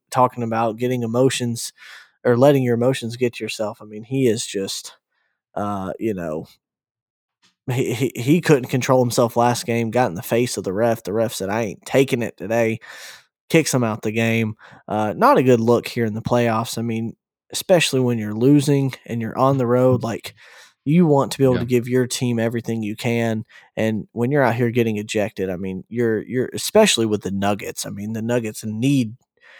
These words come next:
Speaker 1: Jokic to be able to win.
Speaker 2: Right.
Speaker 1: And, uh, when you're getting kicked out, I mean, you're giving your team zero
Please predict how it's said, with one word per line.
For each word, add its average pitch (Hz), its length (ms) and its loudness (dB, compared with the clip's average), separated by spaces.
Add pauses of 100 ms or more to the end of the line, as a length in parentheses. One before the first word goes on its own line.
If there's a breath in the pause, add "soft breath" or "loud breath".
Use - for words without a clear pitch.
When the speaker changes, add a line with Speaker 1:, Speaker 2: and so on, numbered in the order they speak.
(240 soft breath)
Speaker 1:
Jokic 120 460 4
to 117 80 -2
be 120 100 4
able 113 220 4
to 101 60 -4
win. 110 580 0
Speaker 2:
Right. 95 340 0
Speaker 1:
And, 107 240 0
uh, 107 320 2
when 117 240 -2
you're 135 120 4
getting 123 240 -2
kicked - 300 -2
out, 110 280 2
I 80 40 -8
mean, 92 240 -6
you're 117 160 -2
giving 113 340 -2
your 107 140 -6
team 107 440 -6 (500)
zero 123 800 2